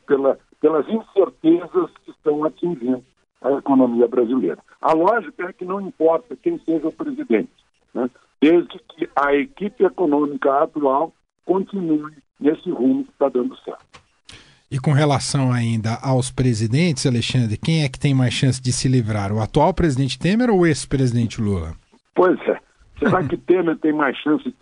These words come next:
Speaker 1: se livrar da denúncia do Procurador-Geral da República? Ou, ou será que Lula tem chance, eh, de se livrar da condenação de Sérgio Moro, né?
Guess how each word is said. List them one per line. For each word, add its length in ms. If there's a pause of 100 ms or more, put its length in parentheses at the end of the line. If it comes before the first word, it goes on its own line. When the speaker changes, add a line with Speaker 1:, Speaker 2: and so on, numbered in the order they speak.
Speaker 1:
se 80
livrar 340
da 140
denúncia 720 (380)
do 80
Procurador-Geral 840
da 120
República? 760 (380)
Ou, 360
ou 180
será 280
que 140
Lula 460
tem 240
chance, 560 (380)
eh, 100 (120)
de 140
se 80
livrar 380
da 100
condenação 640
de 80 (100)
Sérgio 300
Moro, 300 (340)
né? 160